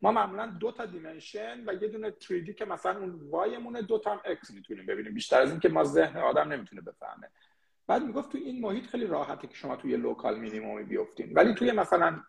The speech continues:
های هاندرد مثلاً دیمنشن انقدر راه فرار داره که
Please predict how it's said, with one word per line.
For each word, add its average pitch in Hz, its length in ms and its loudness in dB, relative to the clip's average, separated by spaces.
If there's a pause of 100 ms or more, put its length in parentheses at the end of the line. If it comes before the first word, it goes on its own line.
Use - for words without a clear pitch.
(140)
های 170 240 2
هاندرد 165 460 -2 (640)
مثلاً 170 340 -2
دیمنشن 165 840 -4 (420)
انقدر 185 520 4
راه 180 320 0
فرار 170 500 -4
داره 180 380 -6
که 226 220 -8